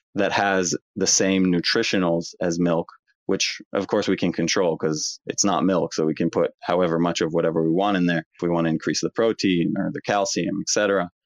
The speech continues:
But the result is, is a milk that is a truly functional milk made from plants. And it also doesn't have all the things that a lot of people can't have. So there's no nuts and no seeds,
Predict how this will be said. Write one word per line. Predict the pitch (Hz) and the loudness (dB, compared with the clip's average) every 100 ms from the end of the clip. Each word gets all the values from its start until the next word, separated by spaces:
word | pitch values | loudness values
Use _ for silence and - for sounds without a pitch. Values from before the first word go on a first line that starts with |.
| - | -6
But | 104 | 0
the | 104 | 2
result | 98 98 110 - | 2 2 0 0
is, | 110 90 - | 0 0 -2
is | 95 | 0
a | 90 | 2
milk | 90 101 - | 2 2 0
that | 87 82 - _ | -2 -2 -6 _
is | 92 87 78 - _ _ _ - | 0 0 -2 -8 _ _ _ -10
a | - | -6
truly | - - 107 101 98 | -4 0 2 4 2
functional | - 95 87 - 87 82 | 0 -2 -2 -2 0 0
milk | 80 90 - - - _ _ - | 2 0 -2 -8 -18 _ _ -2
made | 92 90 | 0 0
from | - - | -2 -2
plants. | - 104 113 - - - _ _ _ - | -2 -4 -6 -12 -12 -20 _ _ _ -2
And | 107 | 0
it | |
also | - 117 - 92 | 2 2 2 2
doesn't | 95 92 | 2 2
have | 85 92 90 - | 0 0 0 0
all | 90 | 0
the | 87 | 2
things | - 87 85 | 0 0 0
that | 90 85 85 - _ _ _ _ | 0 0 -2 -6 _ _ _ _
a | - | -2
lot | 90 90 | 0 0
of | 85 | 0
people | 95 92 85 80 _ _ - | 0 2 0 -2 _ _ -4
can't | 113 101 | -2 -2
have. | - - | -2 -4
So | - - | -2 -2
there's | 95 92 | 0 0
no | 98 95 | 0 2
nuts | 90 87 101 - - | 2 2 2 0 0
and | 87 | 0
no | 85 | 0
seeds, | - 101 98 - 95 - | 0 2 2 2 -2 -8